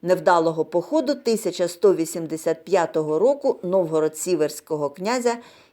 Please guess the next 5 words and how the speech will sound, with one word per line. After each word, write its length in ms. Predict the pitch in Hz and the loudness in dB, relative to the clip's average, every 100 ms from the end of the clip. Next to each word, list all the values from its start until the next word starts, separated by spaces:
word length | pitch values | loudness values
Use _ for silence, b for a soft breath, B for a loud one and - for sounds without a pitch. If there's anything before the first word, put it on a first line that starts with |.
| B | B
Ігоря 400 | 208 185 160 151 | 2 4 4 2
Святославовича 1000 | - 156 156 147 170 214 247 233 233 190 | 0 -4 -2 -4 0 2 4 4 2 -2
проти 340 | - 165 190 | -2 -2 -2
половців. 680 | 180 196 156 135 - - - _ _ _ b b b b | -2 0 0 0 -8 -18 -18 _ _ _ b b b b
Автор 440 | 254 359 - 170 | 2 2 0 -4